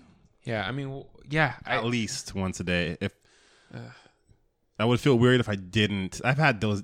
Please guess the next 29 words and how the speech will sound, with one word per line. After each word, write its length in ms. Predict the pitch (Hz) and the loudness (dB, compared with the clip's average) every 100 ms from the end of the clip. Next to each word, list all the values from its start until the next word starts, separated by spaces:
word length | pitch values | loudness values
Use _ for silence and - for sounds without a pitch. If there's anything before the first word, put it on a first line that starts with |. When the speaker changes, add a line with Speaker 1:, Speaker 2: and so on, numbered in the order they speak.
| - | -4
Speaker 2:
days 240 | 107 107 | 0 0
like 140 | 101 98 | 0 0
that 140 | 107 | -2
in 40 | 92 | -2
the 60 | |
past 540 | - 113 98 95 - - | -4 -2 -2 -4 -10 -10
where 80 | 98 | -8
I'm 80 | |
like, 160 | 104 104 | -8 -8
"Uh, 20 | |
I 440 | 110 107 104 104 104 | -6 -4 -2 -4 -6
haven't 180 | 107 101 | -6 -6
left 260 | 107 - | -6 -6
today. 480 | 104 101 101 101 98 | -8 -4 -4 -4 -6
It's 180 | 98 - | -8 -10
kinda 200 | 107 98 | -12 -10
nice, 340 | 98 95 95 - | -8 -8 -8 -8
whatever." 340 | 92 92 95 - _ _ _ _ - | -8 -8 -10 -14 _ _ _ _ -6
But 120 | 120 | -2
now 200 | 127 135 | 2 2
I 60 | |
just, 220 | 117 117 107 | 0 -2 -2
I 80 | 95 | 0
have 200 | 104 - | 0 0
to 60 | |
leave, 340 | 90 90 90 - - - | -6 -4 -4 -8 -16 -10
you 100 | 101 | -2
know? 240 | 104 101 110 - - 78 - - - | 0 0 -2 -6 -6 -2 -2 -2 -2
Speaker 1:
Yeah. 280 | 120 90 | -4 -4